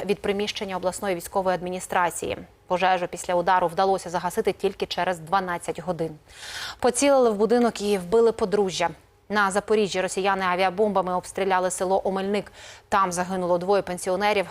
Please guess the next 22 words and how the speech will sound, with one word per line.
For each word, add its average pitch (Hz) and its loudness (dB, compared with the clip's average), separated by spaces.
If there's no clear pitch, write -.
Крім 185 -4
кабів 202 0
та - -2
артилерії, 190 0
по 185 0
прифронтових 196 -2
населених 185 -2
пунктах 226 -2
вороги 214 4
запустили 220 2
понад 220 0
чотириста 220 0
ударних 180 0
дронів. 170 0
На 190 -2
Харківщині 185 -4
в 180 -8
селі 196 -2
Подоле 196 2
внаслідок 202 0
атаки 196 0
безпілотника 202 0